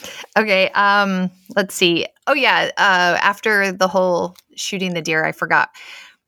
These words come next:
Errol Flynn has this fantastic moment where he's like, "Well, I think Prince John needs a dressing down." And he literally goes to the castle and dresses <laughs> Prince John down and has, I, I didn't, I wanted to find it. I didn't have time. Um,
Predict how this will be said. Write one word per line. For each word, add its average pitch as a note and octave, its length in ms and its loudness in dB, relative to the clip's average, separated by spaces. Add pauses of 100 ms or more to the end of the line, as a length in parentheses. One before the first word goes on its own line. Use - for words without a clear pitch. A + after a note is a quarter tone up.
(200)
Errol G#3 220 2
Flynn F#3 200 0
has F3 140 -2
this E3+ 160 -8
fantastic F3+ 560 -2
moment E3+ 280 -4
where A2+ 100 0
he's F3 240 -2
like, D#3 260 0
"Well, E3 240 2
I D#3 140 -2
think C#4+ 320 -6
Prince F3 260 -4
John G3+ 280 2
needs F3 140 -6
a D#3+ 60 -6
dressing F#3+ 320 -2
down." A3+ 320 2
And F3+ 160 -2
he G#3 180 0
literally A3 400 2
goes G#3 340 0
to A#3+ 260 -4
the A#3+ 80 -8
castle G3+ 460 -2
and E3+ 500 -4 (220)
dresses F3+ 580 -2
<laughs> - 40 -20
Prince A3+ 280 0
John G#3 380 0
down G3 280 0
and E3+ 160 -2 (360)
has, A#3+ 280 0 (480)
I, A#3+ 200 -2
I B3 140 2
didn't, D4 360 -2
I A3+ 60 2
wanted C4+ 320 2
to B3 60 2
find G#3 260 -2
it. G3 60 0
I F#3 60 -4
didn't F#3+ 220 -4
have F#3 180 -6
time. E3+ 440 0
Um, E3+ 340 -2